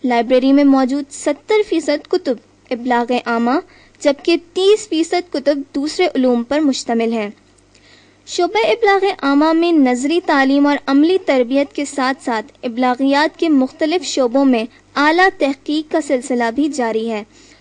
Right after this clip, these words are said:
और हर साल मास्टर्स की सतह पर अहम मौजूआत पर साथीज़ा की ज़ेरे निगरानी तहकीकी मकाले तहरीर किए जाते हैं, जबकि मुतअद्दिद तलबा और तालिबात एमएस और पीएचडी की सनद हासिल कर चुके हैं।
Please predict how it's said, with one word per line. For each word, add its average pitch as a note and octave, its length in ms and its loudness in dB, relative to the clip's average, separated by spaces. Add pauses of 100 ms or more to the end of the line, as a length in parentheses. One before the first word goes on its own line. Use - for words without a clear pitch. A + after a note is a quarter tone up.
(160)
और B3 140 -4
हर C#4 200 0
साल D#4+ 340 0
मास्टर्स D4+ 580 0
की E4+ 160 -4
सतह C#4+ 340 -4
पर D4+ 160 -2 (120)
अहम E4 180 2
मौजूआत B3 680 -2
पर A3+ 140 -4
साथीज़ा B3+ 480 -2
की C#4 180 -4
ज़ेरे B3 300 0
निगरानी A3+ 560 0 (460)
तहकीकी E4 560 0
मकाले C#4+ 480 0
तहरीर C#4 420 0
किए A#3+ 260 -4
जाते A3+ 300 -4
हैं, A3 240 -4 (420)
जबकि C4 320 -2
मुतअद्दिद B3+ 600 -2
तलबा E4 300 0
और F4 80 2
तालिबात A#3+ 580 -2 (260)
एमएस D4+ 460 2
और A#3+ 120 0
पीएचडी D4 600 -2
की C#4 160 -6
सनद C4 480 -4
हासिल A#3 340 -6
कर B3 120 -2
चुके A3+ 260 -6
हैं। A3+ 260 -4